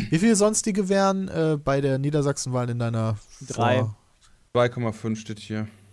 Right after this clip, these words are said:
Speaker 1: Das
Speaker 3: Also,
Speaker 1: dürfte
Speaker 3: ja.
Speaker 1: nicht reifen, reichen, dass du dann die absolute Mehrheit hast, oder?
Speaker 3: Aber die Linke fällt auch raus aktuell noch, wa? Mit
Speaker 1: Stimmt.
Speaker 3: viereinhalb.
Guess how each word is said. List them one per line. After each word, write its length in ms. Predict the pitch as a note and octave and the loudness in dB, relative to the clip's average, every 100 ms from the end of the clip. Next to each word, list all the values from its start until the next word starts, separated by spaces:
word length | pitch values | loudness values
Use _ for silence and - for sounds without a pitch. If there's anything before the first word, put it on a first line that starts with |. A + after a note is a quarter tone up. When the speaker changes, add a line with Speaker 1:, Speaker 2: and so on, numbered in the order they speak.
| - - - | -20 -20 -6
Speaker 1:
Das 340 | G2 F#2+ - - | -2 -2 -4 -2
Speaker 3:
Also, 120 | G#2+ | 0
Speaker 1:
dürfte 160 | A2+ A2+ | 4 2
Speaker 3:
ja. 40 | |
Speaker 1:
nicht 160 | A2 A2+ | 4 2
reifen, 480 | A2 A#2 - G#2+ | 2 0 -4 -6
reichen, 340 | G#2 A2+ A2+ A2 | 0 0 0 -2
dass 200 | G2+ - | -2 -2
du 100 | G2 | -2
dann 400 | G2+ G2 G2 G2 - - - - _ _ _ _ - | -2 -2 -4 -8 -14 -20 -20 -20 _ _ _ _ -6
die 160 | A2 | -4
absolute 460 | - - A2+ G#2+ G#2+ | -4 -4 -4 -4 -4
Mehrheit 400 | A2 A#2 F#2+ - | 0 0 2 0
hast, 180 | F#2+ - | -2 -4
oder? 140 | G2+ | 0
Speaker 3:
Aber 80 | C#3 | 2
die 80 | C#3 | 4
Linke 260 | E3 F3 | 2 2
fällt 160 | D3 C3 | 2 4
auch 180 | D#3 B2+ | 4 2
raus 160 | G#2 | -2
aktuell 340 | G2 - G#2 G2 | -4 -4 -2 -2
noch, 180 | G2 | -4
wa? 160 | A2 D#3+ - - - - - _ _ _ _ _ _ - - - - | -6 -6 -12 -20 -20 -20 -20 _ _ _ _ _ _ -12 -6 -6 -4
Mit 120 | - A2+ | -2 4
Speaker 1:
Stimmt. 160 | C#3+ | 4
Speaker 3:
viereinhalb. 580 | F#2 B2+ A#2 A2 G#2+ | 4 2 4 2 -2